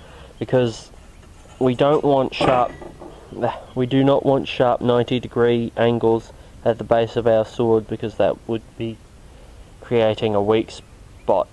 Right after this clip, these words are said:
or a point where, uh, stress would be focused.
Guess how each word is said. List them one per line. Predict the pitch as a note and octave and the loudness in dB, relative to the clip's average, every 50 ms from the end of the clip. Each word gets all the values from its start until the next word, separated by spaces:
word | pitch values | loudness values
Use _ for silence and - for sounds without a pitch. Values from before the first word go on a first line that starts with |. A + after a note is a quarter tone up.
| - - - | -12 -8 -2
or | G2+ G#2 F#2+ F#2 | 0 2 2 2
a | E2+ - - - - - | 0 -4 -10 -20 -18 -6
point | - B2 A2+ E2+ | -2 -2 -2 0
where, | F#2+ A2+ G#2+ G#2 G2+ G2+ G2 - - - - - - - - - | 0 2 2 2 2 0 -2 -6 -14 -20 -20 -20 -20 -20 -16 -6
uh, | - G#2+ G#2 G#2 G2+ G2+ | -4 -2 0 0 -2 -4
stress | - - - - B2 A#2 G#2 - - | -8 -14 -4 -2 -2 -2 -2 -4 -8
would | A2 G2 | -10 -6
be | - G#2 | -6 -6
focused. | G2 - - G#2 G2+ F#2+ - G#2 - - - - - | -4 -2 0 0 0 0 -2 -4 -4 -6 -10 -20 -20